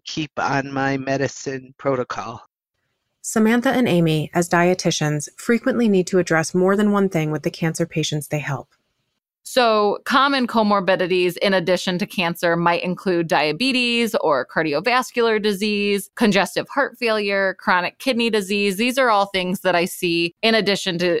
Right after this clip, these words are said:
Speaker 3: to the cancer pretty frequently. I would say that type two diabetes might be the most prevalent. Obviously, I am really focused on keeping patients' weight stable during,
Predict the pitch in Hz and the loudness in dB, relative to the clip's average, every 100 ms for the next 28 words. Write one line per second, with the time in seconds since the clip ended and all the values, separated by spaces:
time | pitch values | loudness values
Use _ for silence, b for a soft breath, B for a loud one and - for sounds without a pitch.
0 | - - 190 175 - 185 165 - 156 151 | -2 -4 -2 -2 -2 -2 -2 -2 -2 -2
1 | - 175 165 - 160 - 202 254 277 302 | -2 -2 -2 -4 -4 -4 -4 -2 -4 -6
2 | _ _ _ _ - 220 240 233 240 226 | _ _ _ _ 0 2 2 2 0 0
3 | 180 - 196 185 - 202 185 180 175 170 | 0 0 -2 -2 -4 0 0 0 -2 -2
4 | 175 170 175 165 180 175 165 165 165 160 | -2 0 -2 -2 -4 -2 -2 0 0 0
5 | 202 - - 240 240 254 254 262 - _ | -2 -8 -2 0 2 0 0 -2 -8 _
6 | 202 220 247 220 - 220 208 208 202 - | 0 2 0 -2 0 0 0 -2 -4 -8
7 | _ _ - 185 185 185 190 185 - 190 | _ _ 0 2 4 2 -2 -4 -2 -2
8 | 180 202 202 196 185 165 185 - 175 - | 2 2 2 2 0 0 0 0 -2 -2
9 | 180 180 170 185 170 175 165 - - - | -4 -4 -2 -4 -2 -2 -4 -6 -14 -10
10 | 170 156 175 180 - - - - 196 170 | -4 0 0 0 -4 -10 -8 -2 -2 0
11 | 165 175 170 196 175 170 170 | 2 0 0 0 0 -2 -6